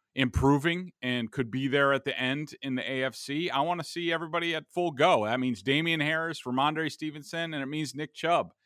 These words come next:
And Nick Chubb is just, he's spectacular as a back. And, uh, you know, if they don't have him, it changes a lot of things because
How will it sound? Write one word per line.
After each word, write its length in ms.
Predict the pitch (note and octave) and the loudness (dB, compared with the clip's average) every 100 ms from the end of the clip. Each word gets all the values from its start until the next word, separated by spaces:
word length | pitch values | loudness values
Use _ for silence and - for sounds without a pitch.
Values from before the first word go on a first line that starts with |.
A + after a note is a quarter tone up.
| _ _ _ _ _ - | _ _ _ _ _ -4
And 420 | C3 C3 B2+ C3 | 0 0 0 -2
Nick 160 | D3+ - | -4 -2
Chubb 300 | - E3+ D#3+ | 2 4 2
is 100 | - | -4
just, 300 | D#3 - C3+ | -6 -6 -6
he's 180 | E3 | -4
spectacular 840 | - - E3 - D#3+ - B2 F#2+ - _ _ | -4 -2 -2 6 6 6 -4 -8 -14 _ _
as 140 | B2+ | -6
a 60 | A2+ | -2
back. 440 | G2 A2+ F#2 _ _ _ _ _ _ | 0 0 0 _ _ _ _ _ _
And, 460 | C3 C3 B2 A#2 G#2+ _ _ _ _ _ _ _ | 0 2 2 0 -4 _ _ _ _ _ _ _
uh, 320 | F#2+ A2+ A2+ - _ E2 - - _ _ _ _ | -2 2 2 0 _ -16 -16 -20 _ _ _ _
you 100 | C#3 | 0
know, 160 | C3+ B2 | 0 2
if 200 | E3 F3 | 2 4
they 140 | F3 | 2
don't 320 | C3+ E3+ F3+ | 4 2 0
have 300 | D#3 F3+ F#3+ | 0 0 0
him, 240 | D3 C#3 C3+ | -2 -4 -4
it 100 | C3 | -4
changes 440 | F3 A3 G3+ B2+ | -4 -4 -6 -6
a 60 | A2 | -6
lot 240 | G2+ F#2 | -6 -8
of 40 | - | -10
things 420 | E2+ D#2+ - - | -18 -18 -20 -16
because 500 | A#2+ G#2+ C#3 B2+ - | -16 -4 -2 -2 -6